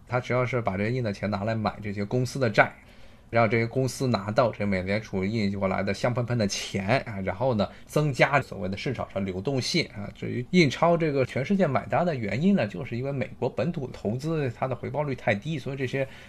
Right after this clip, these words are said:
美联储印过来的很多钱最后都跑到了国际市场上啊，在国际市场进行收割。像零八年的时候，很多的海外的企业，包括欧洲啊，包括亚洲很多公司，当时都受到了严重的冲击，这些美国这边印出来的热钱就跑到这些地方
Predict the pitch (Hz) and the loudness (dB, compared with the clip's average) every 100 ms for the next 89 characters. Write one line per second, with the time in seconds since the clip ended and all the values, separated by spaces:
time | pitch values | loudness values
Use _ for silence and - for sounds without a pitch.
0 | - 123 110 139 156 131 151 127 107 120 | -4 4 6 6 2 0 0 4 4 4
1 | 120 98 107 - 95 101 120 123 123 139 | 0 -4 -6 -4 -4 -4 -4 -4 -4 -4
2 | - 107 101 101 - 135 156 - - - | -4 -6 -4 -4 2 2 2 0 -2 -6
3 | - - - 117 107 107 104 117 160 135 | -10 -12 -12 -14 -6 -4 -2 -2 0 -2
4 | 127 - 113 98 - 127 120 135 - - | -4 -6 -4 -2 0 -2 -2 -4 -4 -12
5 | - - 110 120 151 151 117 104 98 101 | -8 0 2 6 6 6 4 4 2 0
6 | - 95 92 95 113 117 110 101 92 143 | -2 -2 0 2 0 0 -4 -4 2 2
7 | 123 - 101 95 139 - - - - - | 2 -4 -6 0 0 -2 -8 -18 -8 0
8 | 139 143 196 190 180 160 104 120 123 147 | 2 6 8 8 8 6 6 4 2 2
9 | 165 113 107 101 95 95 120 123 - 151 | 2 2 -2 -4 -4 -2 0 -2 -2 -2
10 | 127 123 120 123 127 127 127 104 98 98 | 0 0 -2 -2 -2 0 0 2 2 2
11 | 95 101 120 104 - 127 123 131 113 - | 0 -2 -4 -4 -6 -4 -4 -6 -8 -12
12 | - - 117 143 143 113 95 92 95 92 | -12 -4 -2 0 2 2 2 2 0 2
13 | 101 160 139 151 160 - - 98 98 110 | 2 2 0 0 0 -2 0 0 0 0
14 | 127 101 95 107 - 104 98 117 101 104 | 0 -2 -2 -4 -6 -10 -4 -2 0 -2
15 | - | -6